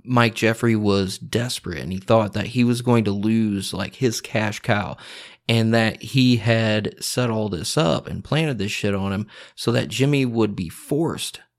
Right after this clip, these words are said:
to keep the Experience together so that he could pay for his legal expenses, and it would prove that he would need Mike Jeffrey,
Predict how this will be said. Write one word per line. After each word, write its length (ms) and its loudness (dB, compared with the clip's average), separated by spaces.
to 160 0
keep 300 -2
the 160 0
Experience 800 2
together 560 -4
so 240 2
that 200 0
he 180 0
could 500 2
pay 240 4
for 200 0
his 240 0
legal 380 2
expenses, 720 -4
and 220 0
it 100 2
would 180 -2
prove 400 2
that 160 2
he 160 -2
would 200 -2
need 520 0
Mike 380 -4
Jeffrey, 600 -4